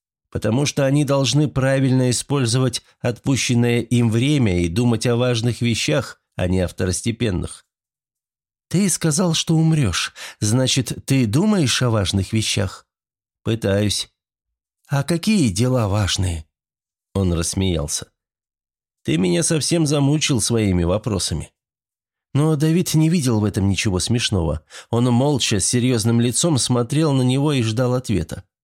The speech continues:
"Что важно? Мама, ты,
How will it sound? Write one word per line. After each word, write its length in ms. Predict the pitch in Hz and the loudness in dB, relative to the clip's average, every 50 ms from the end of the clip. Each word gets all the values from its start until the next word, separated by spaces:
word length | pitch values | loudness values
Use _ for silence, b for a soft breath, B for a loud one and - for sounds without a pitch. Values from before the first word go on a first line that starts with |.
| _ _ _ _ _ _ _ _ _ _ | _ _ _ _ _ _ _ _ _ _
"Что 440 | - - - - 98 95 95 92 87 | -16 -12 -4 -2 0 0 2 0 0
важно? 560 | 82 92 107 123 131 113 95 90 82 71 - _ _ _ _ _ _ _ _ _ _ _ _ _ - | 0 0 0 0 0 0 0 -2 -2 -4 -6 _ _ _ _ _ _ _ _ _ _ _ _ _ -4
Мама, 600 | - 95 98 101 110 120 123 127 123 113 107 - _ _ _ _ | -2 0 0 0 0 0 0 0 0 -2 -2 -4 _ _ _ _
ты, 460 | - 95 98 104 107 110 117 110 - | -2 0 0 2 2 0 -2 -4 -6